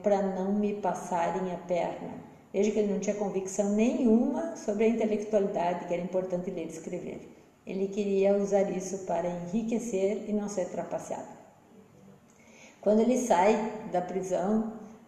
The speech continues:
o primeiro contato que ele tem é com a agiotagem. E daí ele vai se envolver com agiot-, com agiotas. Ele disse que aprendeu com esses agiotas a ti-, a, a tirar sangue e nervo.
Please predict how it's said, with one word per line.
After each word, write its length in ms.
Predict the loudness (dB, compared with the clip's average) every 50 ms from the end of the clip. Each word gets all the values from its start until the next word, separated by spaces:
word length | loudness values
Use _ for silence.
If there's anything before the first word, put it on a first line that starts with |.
| _ -16 -8 -8
o 60 | -6
primeiro 340 | -2 0 0 2 2 2 2
contato 380 | 2 2 2 2 0 0 0
que 60 | 0 0
ele 160 | 0 0 2
tem 240 | 0 0 0 0 0
é 20 |
com 140 | -2 -2 -2
a 20 |
agiotagem. 640 | -2 0 -2 -2 -2 -2 -4 -4 -6 -8 -10 -12 -14 -16 -20 -20 -20 -20 -20 -20 -20 _ _ _ _ -8
E 100 | -6 0
daí 380 | 2 4 4 4 4 4 4
ele 160 | 4 2 4 2
vai 160 | 2 0 2
se 120 | 2 0
envolver 280 | 0 0 2 0 0 0
com 100 | 0 -2
agiot-, 640 | -2 -2 2 2 2 2 2 0 -2 -6 -8 -8
com 160 | -2 -2 0
agiotas. 720 | 2 2 2 4 4 4 4 2 0 -2 -4 -4 -2 0
Ele 240 | 0 0 0 -2 -4
disse 580 | -6 -6 -4 -2 -2 -2 -4 -6 -10 -10 -12 -10 -6
que 120 | -2 -2
aprendeu 680 | -2 -2 -2 -2 0 0 0 0 0 -4 -4 -4 -4 -6 -6 -8
com 80 | -8
esses 340 | -8 -8 -10 -10 -10 -6 -4
agiotas 880 | -4 -4 -4 -2 -2 -2 -2 -2 -4 -6 -10 -10 -10 -12 -14 -16 -16 -14 -12
a 80 | -12
ti-, 500 | -12 -10 -8 -4 -4 -4 -4 -6 -12 -12 -10 -8
a, 480 | -8 -6 -6 -8 -8 -10 -10 -10 -10
a 40 | -10 -8
tirar 400 | -4 -4 0 2 2 2 2 0
sangue 720 | -2 -6 0 4 6 6 6 6 6 4 4 2 2 0 -2
e 120 | -2 0
nervo. 640 | 0 2 2 4 4 2 2 0 -4 -8 -8 -10 -12